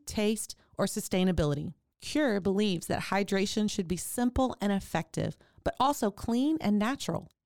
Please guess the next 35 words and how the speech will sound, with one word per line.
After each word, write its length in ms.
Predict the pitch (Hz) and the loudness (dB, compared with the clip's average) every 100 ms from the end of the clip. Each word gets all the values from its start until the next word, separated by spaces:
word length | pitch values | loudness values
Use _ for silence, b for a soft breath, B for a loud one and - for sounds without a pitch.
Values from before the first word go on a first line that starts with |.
| - | -2
That's 280 | 330 - | -2 0
why 180 | 196 180 | 0 2
they 120 | 175 | 2
use 380 | 180 170 185 185 - | 0 0 0 -2 -2
only 300 | 214 233 277 | 0 2 2
the 100 | 277 | 0
highest 560 | - - 208 214 220 - | -4 -2 0 0 -2 -6
quality 420 | - 196 196 196 | -2 2 2 0
plant-based 920 | 196 - - 214 226 - 196 190 - 208 | -2 -4 0 0 -2 -2 0 0 -2 -2
ingredients 640 | 196 185 156 151 160 - b b b - | 0 2 2 0 -2 -8 b b b 0
and 120 | 202 | 0
avoid 400 | 190 220 185 - - | 4 4 2 0 -2
any 360 | 226 269 285 - | 2 4 2 2
artificial 600 | 208 220 - 196 - 196 | 2 2 0 0 0 0
or 140 | - 175 | 0 -2
harmful 720 | - 196 202 202 208 208 196 | -2 0 2 2 2 2 2
additives. 600 | 240 247 190 - - - - _ _ _ - | -2 0 -2 -4 -8 -14 -18 _ _ _ -4
They're 120 | 202 | -2
committed 580 | 220 214 220 233 214 190 | 2 4 4 4 4 2
to 100 | 190 | 0
transparency 800 | - 180 175 - 180 165 - | 0 -2 0 0 0 0 0
and 100 | 165 | 0
honesty. 520 | 127 160 160 - 147 143 B B B | 2 2 2 0 -4 -4 B B B
All 240 | 254 311 | 4 4
of 80 | 311 | 4
their 160 | 302 302 | 2 2
ingredients 480 | 285 247 233 226 - | 2 2 2 0 0
are 120 | 180 | -4
clearly 580 | - - - 262 269 269 | -4 -10 -2 2 4 4
listed 380 | 226 220 220 190 | 2 0 0 2
on 160 | 214 | 4
the 80 | 254 | 4
website 380 | 214 196 202 196 | 2 2 0 0
and 200 | 214 220 | 0 0
packaging, 520 | 214 175 160 - 117 | 0 -2 -4 -6 -6